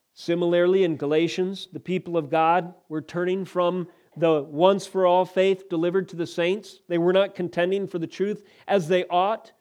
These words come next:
They had forgotten the faith alone through Christ alone gospel,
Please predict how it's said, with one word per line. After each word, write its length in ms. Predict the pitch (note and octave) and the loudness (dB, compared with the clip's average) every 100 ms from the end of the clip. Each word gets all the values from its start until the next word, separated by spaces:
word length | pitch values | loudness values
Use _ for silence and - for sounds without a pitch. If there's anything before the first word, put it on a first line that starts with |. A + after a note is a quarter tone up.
| _ _ _ | _ _ _
They 120 | C#3+ D3 | -8 -2
had 220 | F3 E3 | -2 -2
forgotten 680 | F#3 E3+ F3 G3+ G3+ A3 G3 _ _ | -4 0 2 2 0 -6 -8 _ _
the 100 | D#3+ | -6
faith 400 | D#3+ - G#3 G#3 | -4 2 2 4
alone 360 | F#3 F#3+ G#3 G#3 | 2 2 2 0
through 180 | F#3 F3 | -2 -4
Christ 420 | - G3 G#3 G3+ | 0 2 0 -2
alone 340 | F3+ F#3+ F#3 | 0 0 -2
gospel, 600 | E3 F#3+ G#3 - A#3 A3+ | 0 0 0 0 0 0